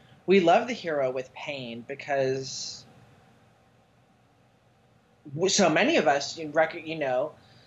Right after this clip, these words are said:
harp so often on our own faults. And while we might aspire to be a Clarice Starling, we might be able to relate better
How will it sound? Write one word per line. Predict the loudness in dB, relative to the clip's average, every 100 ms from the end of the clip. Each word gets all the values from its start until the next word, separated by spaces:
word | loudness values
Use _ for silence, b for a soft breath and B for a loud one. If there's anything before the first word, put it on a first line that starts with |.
| b b b
harp | -6 0 4 4 0 -8
so | -6 -2
often | -2 -4 -8
on | -10
our | -10 -4
own | 0 0 0
faults. | -6 -6 -6 -12 -20 -20 -20 _ _ _ _ _ _ _ _ -18 -10
And | -8 -6 -6 0
while | 4 4
we | 2
might | -4 -4 -4
aspire | -10 -4 0 2 2 2 -2
to | -8
be | -14 -10 -6
a | -6
Clarice | -8 -10 -8 -6 -8 -8
Starling, | -12 -12 -12 -10 0 2 4 2 -4
we | -8
might | -6 -6 -4
be | -6
able | -6 -8
to | -8
relate | -6 -4 2 4 2 0
better | -2 0 0 -2 -4